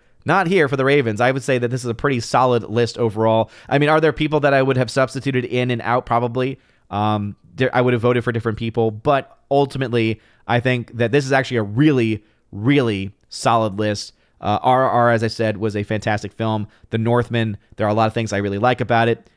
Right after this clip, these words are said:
The Batman overall doesn't quite all work for me, but there's some good things in there that I love. And then, of course, as you all know, I do love Top Gun Maverick and Everything Everywhere All at Once, but a very strong, uh, category here for Best Director.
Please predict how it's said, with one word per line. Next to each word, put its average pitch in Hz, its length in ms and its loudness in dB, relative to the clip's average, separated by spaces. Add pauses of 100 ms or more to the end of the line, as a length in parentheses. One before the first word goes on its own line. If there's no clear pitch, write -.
(120)
The 107 100 -4
Batman 127 720 0
overall 123 540 2
doesn't 123 420 -4
quite 123 480 -2
all 131 260 2
work 143 220 0
for 151 160 -2
me, 151 180 -2
but 123 200 -4
there's 117 140 -2
some 123 280 -4
good 117 260 -2
things 117 280 -2
in 113 120 -4
there 117 140 0
that 104 100 -2
I 107 60 0
love. 104 320 -2
And 104 120 -4
then, 104 60 -6
of 98 80 -10
course, - 240 -6
as 104 100 -10
you 107 120 -4
all 104 80 -2
know, 101 160 -4
I 95 120 -2
do 123 220 -2
love 104 300 -2 (300)
Top 110 180 0
Gun 107 160 -2
Maverick 104 320 0
and 98 80 -4
Everything 98 320 -6
Everywhere 98 320 -4
All 92 120 -2
at - 60 -6
Once, 87 280 -8
but 92 120 -6
a 98 60 -6
very 135 280 2
strong, 120 560 0 (440)
uh, 110 260 2
category 113 460 2
here 110 160 0
for 107 160 -6
Best 107 440 -4
Director. 107 600 -2